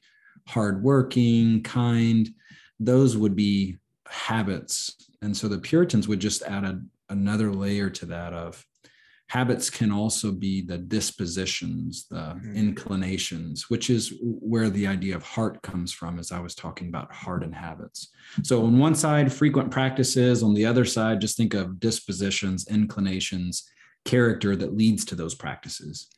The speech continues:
Speaker 2: It's interesting as you're saying that. Um, I think even a lot of the secular literature on habits, like, they eventually get there. Like, they'll all say something like, "Who you are or who you become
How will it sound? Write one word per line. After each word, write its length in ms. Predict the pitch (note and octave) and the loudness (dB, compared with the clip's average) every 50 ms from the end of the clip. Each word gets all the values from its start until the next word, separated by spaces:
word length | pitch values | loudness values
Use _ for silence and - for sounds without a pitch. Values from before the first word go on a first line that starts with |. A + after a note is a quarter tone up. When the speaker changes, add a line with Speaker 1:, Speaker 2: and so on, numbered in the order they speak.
| _ _ _ _ _ _ _ _ _ - - - - - | _ _ _ _ _ _ _ _ _ -20 -20 -20 -12 -6
Speaker 2:
It's 180 | - D3 C3 - | -4 -4 -2 -2
interesting 380 | D#3 D3 C#3 D3 - - C3+ | -2 -2 -2 -4 -2 -2 -2
as 100 | A#2+ - | -2 -2
you're 100 | - A#2+ | -4 -6
saying 440 | G#2 - - B2+ B2 B2 B2 A#2 A#2 | -4 -4 -4 -2 -2 -2 -2 -2 -2
that. 400 | A2+ A2 G#2+ G#2 G2+ - - - | -2 -2 -2 -4 -6 -6 -8 -8
Um, 440 | A2 G#2+ G#2 G2+ G2 F#2+ F#2+ G2+ - - - - - - - | -6 -6 -4 -4 -4 -4 -6 -8 -10 -14 -20 -20 -20 -12 -10
I 80 | A#2 A2+ | -8 -4
think 220 | - D#3+ D3 - | -2 -2 -2 0
even 180 | C#3 B2+ C3 B2 | -2 -2 0 0
a 80 | A#2 | 0
lot 240 | A#2 A#2 A2+ A2+ A2+ | 0 2 2 2 0
of 160 | A2+ G#2+ G2+ | -2 -4 -4
the 540 | G2+ A#2 A2 G#2 G#2 G2+ G2+ G2+ G2+ G2 - - - - - - A#2+ | -4 -2 0 0 2 0 0 0 -2 -4 -8 -12 -20 -20 -20 -16 -10
secular 420 | A2+ - C3 A#2 - B2+ G#2+ A2+ A2 | -8 -6 -6 -4 -4 -6 -4 -4 -4
literature 580 | G2+ G#2 G#2+ G#2 A2 G#2 - - A2 G#2 - | -6 -6 -6 -6 -6 -6 -6 -6 -6 -6 -6
on 320 | - G2+ G2+ G#2 G#2 G#2 - - | -6 -6 -4 -6 -6 -8 -10 -12
habits, 720 | - - - B2 A2+ A2+ A2 G#2+ G#2 - - - - - - - - - - | -10 -6 -2 -2 -2 0 -2 -4 -6 -6 -8 -12 -12 -12 -16 -20 -20 -12 -4
like, 200 | - B2+ A2 G#2+ | -2 -2 -2 0
they 160 | A#2+ B2+ B2+ | 2 2 2
eventually 560 | B2 A2+ B2 C3+ D#3+ E3 - - C#3 B2 A#2+ A2 | 2 2 2 2 4 2 2 2 0 0 -2 0
get 320 | G#2 A#2 A#2 A#2+ - - | 0 2 2 2 0 -2
there. 200 | G#2+ G2+ G2+ G#2+ | -4 -4 -4 -2
Like, 200 | G#2+ A2 G#2+ - | -2 -4 -4 0
they'll 180 | - C3 C3 C3 | 0 2 2 2
all 320 | - C3+ C#3+ C#3+ C#3 B2+ | 2 2 2 2 2 2
say 300 | - - - C3 B2+ A#2+ | 0 -2 -2 0 -2 -2
something 440 | A#2 - B2+ A#2+ G#2 - A2+ A2 A2 | -2 -2 -4 -4 -4 -4 -4 -4 -2
like, 360 | G#2+ G#2 G2+ G2+ G2+ - - - - - - - - - - | -2 -2 -2 -4 -6 -10 -14 -18 -20 -20 -20 -20 -20 -20 -20
"Who 360 | - - - - F#3 F3 E3 D#3+ | -16 -6 2 4 6 6 6 6
you 280 | C#3+ B2+ B2 A#2+ G#2+ | 4 2 0 0 0
are 480 | - A2+ A#2 A#2+ A#2 A#2 A#2 A2+ A2+ G2 | 0 0 2 2 2 4 4 2 2 0
or 120 | A#2+ A#2 | 0 -2
who 140 | - C3+ C#3+ | -2 0 0
you 180 | C3+ B2+ A#2+ A2 | 0 0 -2 -2
become 720 | G2 A2+ - - - - B2+ A#2 A2 G#2 G#2 G2+ G2 G2 | -4 -6 -6 -6 -4 -2 0 0 0 0 0 -2 -4 -6